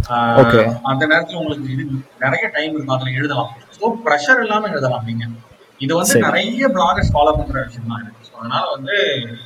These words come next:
Speaker 1: பிளானிங், பிளானிங் அஹெட், ஆ, is key to, you know, blogging or writing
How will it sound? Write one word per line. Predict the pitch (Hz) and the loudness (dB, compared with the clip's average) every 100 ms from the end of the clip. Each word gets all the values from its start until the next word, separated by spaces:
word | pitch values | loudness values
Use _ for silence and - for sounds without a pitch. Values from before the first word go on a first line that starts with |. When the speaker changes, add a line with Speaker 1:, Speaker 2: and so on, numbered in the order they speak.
| - - _ _ | -20 -20 _ _
Speaker 1:
பிளானிங், | 139 190 262 262 - - - 151 | -2 2 2 2 0 -8 -6 0
பிளானிங் | 156 214 226 | 0 0 0
அஹெட், | 160 131 147 131 - _ _ _ _ - | 2 2 0 -4 -16 _ _ _ _ -6
ஆ, | 117 | -2
is | 113 113 151 - - | -2 -2 -2 -6 -10
key | - 226 254 | -2 0 2
to, | 202 147 131 117 | 2 0 -2 -6
you | - - 117 | -12 -10 -4
know, | 131 143 | -2 -2
blogging | 123 123 139 175 | 2 2 2 0
or | 139 107 | -2 -2
writing | 117 131 | -4 -4